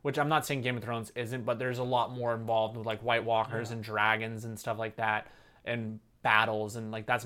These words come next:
Speaker 1: not what those shows are really about. I mean, yeah, they're shootouts and P E blinders, but yeah, good show. Good show,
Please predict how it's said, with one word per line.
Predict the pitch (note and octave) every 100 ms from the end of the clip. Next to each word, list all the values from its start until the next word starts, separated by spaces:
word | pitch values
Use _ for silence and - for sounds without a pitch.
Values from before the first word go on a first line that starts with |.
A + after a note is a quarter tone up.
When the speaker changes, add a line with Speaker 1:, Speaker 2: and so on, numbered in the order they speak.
| A#2+
Speaker 1:
not | G#2
what | A2+ G#2 - B2
those | A2+ A2 -
shows | A#2+ A2 G#2+ A2 G#2
are | G2 - _ _ _ A2
really | A#2 A2+ G2+
about. | G2 G2 F#2+ - -
I | A#2+
mean, | A#2
yeah, | A2 G#2
they're | G2+ -
shootouts | G2+ F#2+ -
and | G2+
P | G2+ G#2+
E |
blinders, | F#2+ D#2+ - - -
but | F2 - - _ _ _ _ _ - _ - -
yeah, | G#2+ F2 - _ _
good | C3 G#2+ -
show. | - - _ - B2+
Good | G#2
show, | G#2+